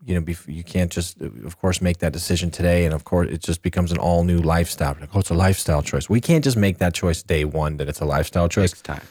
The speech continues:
Speaker 1: Right. The new habits and behaviors. Uh, what is it on average? I don't even know. Forty-five,
Speaker 2: I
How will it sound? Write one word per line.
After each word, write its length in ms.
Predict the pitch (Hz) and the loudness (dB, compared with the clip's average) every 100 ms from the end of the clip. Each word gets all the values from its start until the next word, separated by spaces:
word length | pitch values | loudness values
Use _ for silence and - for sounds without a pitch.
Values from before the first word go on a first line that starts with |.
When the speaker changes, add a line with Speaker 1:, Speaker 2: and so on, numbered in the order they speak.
| _ _ - - - _ 165 | _ _ -20 -20 -20 _ 2
Speaker 1:
Right. 200 | 110 90 | 4 4
The 120 | 104 | 4
new 180 | 117 120 | 6 6
habits 560 | 107 107 107 113 - | 4 4 4 2 0
and 80 | 92 | 0
behaviors. 840 | 87 87 104 101 95 95 92 - - _ _ - | -2 0 2 2 4 2 0 -6 -10 _ _ -4
Uh, 180 | 101 92 | 0 2
what 140 | 120 | 2
is 100 | 127 | 2
it 80 | 123 | 2
on 140 | 120 | 4
average? 400 | 117 117 135 - | 2 4 2 2
I 60 | 110 | 2
don't 120 | 110 | 4
even 160 | 104 104 | 4 4
know. 220 | 98 87 - _ _ _ _ _ _ _ _ | 2 0 -8 _ _ _ _ _ _ _ _
Forty-five, 540 | 113 117 123 117 | 2 4 4 2
Speaker 2:
I 40 | 127 | 2